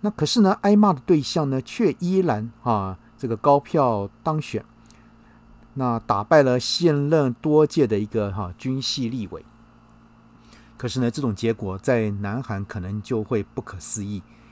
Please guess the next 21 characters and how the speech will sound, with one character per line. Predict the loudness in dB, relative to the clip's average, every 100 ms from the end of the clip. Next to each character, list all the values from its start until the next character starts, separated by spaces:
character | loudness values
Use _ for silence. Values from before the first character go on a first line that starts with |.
| -20 -4
为 | -2
什 | -2 -6
么 | -6
呢？ | -8 -12 -16 -6
因 | -2
为 | 0 0
在 | 2 2 0 -4 -10 -8
南 | -6 -4 -6 -8 -12
韩， | -16 -8 -6 -6 -6
哈， | -4 -4 -4 -8 -18 -14
这 | -10
个 | -6 -6 -8
闪 | -4 -2 -2 -6 -4
兵 | -2 0 -2 -8 -12
的 | -12
指 | -10 -12
控 | -8 -4 -2
呢， | -2
是 | -4 -8
可 | -4 -2
以 | -2